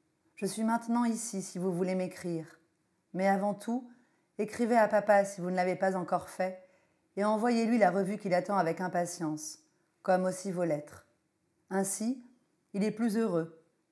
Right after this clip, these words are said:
et cela lui fait mieux passer le temps. Du reste, il est impatient, très patient. Et nous espérons que bientôt il sera bien remis et pourra retourner à la maison lui aussi. Je suis seule ici, avec Maria,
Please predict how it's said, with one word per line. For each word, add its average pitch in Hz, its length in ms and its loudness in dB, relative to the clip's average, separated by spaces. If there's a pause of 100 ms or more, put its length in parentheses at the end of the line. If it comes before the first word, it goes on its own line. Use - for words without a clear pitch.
(100)
et 185 80 -2
cela 202 280 4
lui 196 120 0
fait 190 140 -4
mieux 185 160 -2
passer 185 260 -2
le 170 140 -2
temps. 151 220 -6 (1000)
Du 196 100 -2
reste, 202 440 2 (640)
il 190 140 0
est 196 140 2
impatient, 208 640 2 (200)
très 208 240 -2
patient. 165 480 0 (1000)
Et 208 80 -4
nous 214 200 2
espérons 254 440 2
que 214 120 -2
bientôt 202 420 -2
il 185 80 -2
sera 190 300 -2
bien 202 200 0
remis 202 400 -2 (360)
et 190 60 -2
pourra 202 300 0
retourner 220 360 -2
à 208 80 4
la 202 120 4
maison 180 340 0
lui 160 140 -2
aussi. 156 400 -6 (960)
Je 208 120 0
suis 233 180 -4
seule 190 480 2 (200)
ici, 175 440 -8 (320)
avec 190 280 -2
Maria, 185 440 0